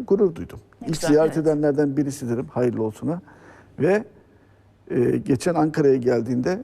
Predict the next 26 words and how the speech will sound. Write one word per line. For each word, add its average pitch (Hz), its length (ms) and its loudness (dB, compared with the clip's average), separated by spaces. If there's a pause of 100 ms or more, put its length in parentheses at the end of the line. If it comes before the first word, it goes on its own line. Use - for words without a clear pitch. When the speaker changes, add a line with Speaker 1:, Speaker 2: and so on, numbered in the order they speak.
(120)
Speaker 1:
hatta 147 380 -2
dedim, 160 240 -4 (100)
"Bir 143 400 -2
belediye 135 320 4
başkanınız 127 420 -2 (180)
başarılıysa 143 640 -2
sen 151 280 -2
beş 151 200 0
başarılı 117 320 -2
olman 71 300 -10
lazım. - 260 -16 (720)
Yani 104 240 -4
senin 120 220 -2
bir 117 100 -2
özelliğin 123 460 0
var." 113 180 -2
dedim. 151 200 -6 (460)
Geldi, 143 380 2
Çevre 147 340 0
Bakanlığımızda 139 460 -2
projeleri 131 540 0
vardı. 98 220 -6
Gittik - 300 -8
beraber 123 320 -2
takip 107 420 -6
ettik. - 260 -14